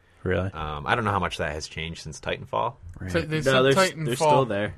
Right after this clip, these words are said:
Speaker 3: They, they, that was into account
Speaker 2: Okay.
Speaker 3: when all this came out. But Titanfall was the top selling game for March.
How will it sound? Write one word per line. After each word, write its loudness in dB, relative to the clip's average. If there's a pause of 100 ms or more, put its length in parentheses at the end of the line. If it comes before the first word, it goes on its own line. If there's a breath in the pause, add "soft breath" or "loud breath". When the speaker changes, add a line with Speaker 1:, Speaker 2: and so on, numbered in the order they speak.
(140)
Speaker 3:
They, 4
they, 0
that 4
was 0
into -2
account -6 (420)
Speaker 2:
Okay. -6
Speaker 3:
when -4
all -2
this -10
came -8
out. -6
But 2
Titanfall 2
was 0 (220)
the -16
top -4
selling -8
game -6 (580 soft breath)
for -4
March. 0